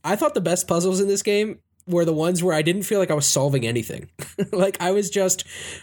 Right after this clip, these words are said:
running around being a little agent of chaos and, like, pulling levers, murdering lab coats,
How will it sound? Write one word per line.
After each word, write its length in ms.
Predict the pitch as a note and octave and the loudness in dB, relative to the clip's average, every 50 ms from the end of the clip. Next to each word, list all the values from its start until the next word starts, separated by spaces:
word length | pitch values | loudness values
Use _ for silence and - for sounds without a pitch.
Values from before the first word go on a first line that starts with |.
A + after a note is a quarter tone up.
| - - | -12 -6
running 340 | C3+ D#3 F3 F#3+ G3 G3 | -2 0 2 2 2 2
around 460 | F#3+ E3+ F3 F3+ F3+ E3+ E3 E3 D#3+ C#3+ | 2 2 2 2 2 2 0 0 0 0
being 200 | E3 E3+ E3+ E3 | 0 2 2 2
a 40 | |
little 240 | D#3 D#3+ E3 E3 D3+ D3+ | 2 2 2 2 2 2
agent 260 | E3 E3+ E3 F3 D#3+ | 2 2 2 0 -2
of 80 | C#3 | -2
chaos 520 | - - E3+ E3+ E3 D3 C3+ B2+ C3 C3+ - | -2 0 0 2 2 2 0 0 0 0 2
and, 60 | D3 | 2
like, 180 | C3+ C3 C3+ - | 0 0 -2 -2
pulling 300 | - E3+ E3 E3 E3+ E3 | 0 0 2 2 2 2
levers, 640 | D3+ C#3+ D3 D3+ D3 D3 D#3 D3+ D3+ D#3 D3 - - | 2 2 2 2 2 2 2 2 2 2 2 0 0
murdering 440 | B2+ C3+ D3 D#3 D3+ D#3+ D#3+ D3+ C#3+ | 0 0 0 2 2 2 0 2 2
lab 260 | C#3 C#3 C#3+ D3+ D3 | 0 0 0 0 0
coats, 380 | - D3 C#3 C3 - - - | 0 0 0 2 2 0 0